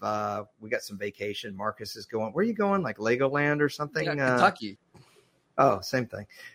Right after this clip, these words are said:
Speaker 1: Uh, <laughs> not really. There is Legoland out here. I don't know if you were aware of that, but
Speaker 2: I,
Speaker 1: there's
Speaker 2: I
Speaker 1: a
Speaker 2: am
Speaker 1: Legoland.
Speaker 2: aware. I was a big
Speaker 1: Huh.
Speaker 2: Lego guy growing, growing up.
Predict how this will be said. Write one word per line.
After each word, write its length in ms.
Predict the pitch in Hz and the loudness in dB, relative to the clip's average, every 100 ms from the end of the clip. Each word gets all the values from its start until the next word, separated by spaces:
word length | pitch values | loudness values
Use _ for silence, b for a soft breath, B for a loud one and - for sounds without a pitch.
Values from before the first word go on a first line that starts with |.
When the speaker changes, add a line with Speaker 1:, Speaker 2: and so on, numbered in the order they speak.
| _ | _
Speaker 1:
Uh, 500 | - 113 104 98 92 - 113 | 6 8 8 6 2 -4 -6
<laughs> 120 | - | 2
not 260 | 143 180 | 4 6
really. 220 | 151 143 127 | 10 10 10
There 180 | 180 | 10
is 140 | 220 143 | 10 8
Legoland 580 | 143 147 143 117 107 104 | 8 10 10 8 6 4
out 160 | 110 | 2
here. 220 | 104 107 | 2 2
I 40 | 110 | 2
don't 140 | 131 | 2
know 120 | 123 | 0
if 100 | 113 | 0
you 80 | 117 | -2
were 80 | 110 | -2
aware 260 | 98 113 104 | 0 2 0
of 100 | 92 | -2
that, 200 | 92 - | -8 -8
but 60 | 120 | -6
Speaker 2:
I, 80 | - | -2
Speaker 1:
there's 200 | 120 123 | 2 2
Speaker 2:
I 20 | |
Speaker 1:
a 20 | |
Speaker 2:
am 80 | 147 | 2
Speaker 1:
Legoland. 120 | 165 107 | 0 0
Speaker 2:
aware. 300 | 90 90 - | -2 -6 0
I 120 | 143 | 4
was 140 | 214 175 | 4 4
a 40 | |
big 380 | 123 - 147 151 | -4 -2 2 6
Speaker 1:
Huh. 140 | 143 123 | 6 4
Speaker 2:
Lego 340 | 113 107 107 - | 0 -2 -6 -4
guy 160 | 107 107 | -2 -2
growing, 380 | 110 110 107 - | -2 -4 -6 -4
growing 280 | 127 120 107 | 0 0 0
up. 200 | 92 | -6